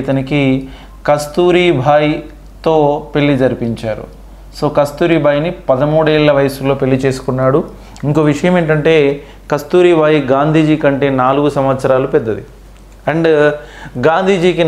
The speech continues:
నలుగురు సంతానం, నలుగురు కుమారులు. ఒకటి హరిలాల్ అనేటాయన, రెండవ పర్సన్ పేరు వచ్చేసి మణిలాల్,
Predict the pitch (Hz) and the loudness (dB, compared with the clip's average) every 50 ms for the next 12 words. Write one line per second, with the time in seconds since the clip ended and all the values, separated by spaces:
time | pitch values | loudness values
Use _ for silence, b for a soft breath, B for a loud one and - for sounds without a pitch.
0 | 151 143 147 151 151 165 165 156 156 156 139 143 135 135 151 147 147 156 165 160 | 2 2 2 2 2 4 2 2 2 0 -2 -2 0 0 0 0 2 0 0 0
1 | 139 139 139 139 143 135 135 131 135 135 135 139 139 139 135 156 165 165 139 - | 0 0 2 2 2 2 0 0 0 0 2 2 2 2 2 0 0 0 0 0
2 | 139 127 131 143 143 139 131 131 131 B B B B B B B - - 139 139 | -2 -2 -2 0 0 2 0 0 -2 B B B B B B B -4 0 0 2
3 | 151 156 156 156 156 160 160 180 185 170 143 139 135 131 139 139 139 143 156 - | 2 2 2 4 4 2 2 2 2 0 0 0 2 2 2 2 2 2 0 -2
4 | - - - - - - - - - - - - - - - - - - - - | -4 -6 -16 -20 -20 -20 -20 -20 -20 -20 -20 -20 -20 -20 -20 -20 -20 -20 -20 -20
5 | - - - - - - - - - - - - 135 139 143 151 151 156 156 - | -20 -20 -20 -20 -20 -20 -20 -20 -20 -18 -10 -4 -2 0 0 2 2 0 0 -2
6 | 151 139 - 151 143 135 139 139 135 135 135 143 143 127 131 151 151 143 135 127 | -4 -4 -2 -4 -2 0 0 0 0 -2 -2 -2 -4 -2 0 0 0 2 2 0
7 | 127 - - B B B B B B B - 120 123 131 131 139 139 151 156 156 | -2 -4 -14 B B B B B B B -8 -6 -2 0 0 0 0 0 2 2
8 | 151 151 147 151 151 | 2 2 2 2 0